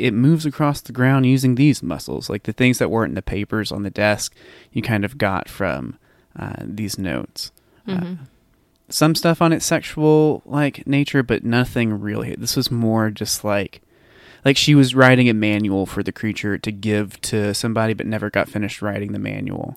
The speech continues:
Speaker 2: Okay.
Speaker 1: Um, and it was very militaristic, vi-, but yeah, all the sex stuff was left out of it for some reason.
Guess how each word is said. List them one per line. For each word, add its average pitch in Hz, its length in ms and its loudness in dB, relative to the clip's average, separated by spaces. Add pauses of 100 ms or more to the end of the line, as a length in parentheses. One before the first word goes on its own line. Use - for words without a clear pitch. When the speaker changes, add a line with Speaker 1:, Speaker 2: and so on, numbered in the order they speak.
(140)
Speaker 2:
Okay. 185 340 -8
Speaker 1:
Um, 98 460 -6 (420)
and 123 100 -2
it 113 60 0
was 117 140 -4
very 131 180 8
militaristic, 110 800 2
vi-, 117 260 -2
but 120 260 -4
yeah, 82 220 -2 (100)
all 120 200 6
the 123 80 -4
sex - 560 -2 (260)
stuff 104 340 -2
was 107 200 -6
left 101 260 -6
out - 160 -10
of - 80 -12
it - 80 -12
for - 120 -16
some - 220 -10
reason. 58 440 -12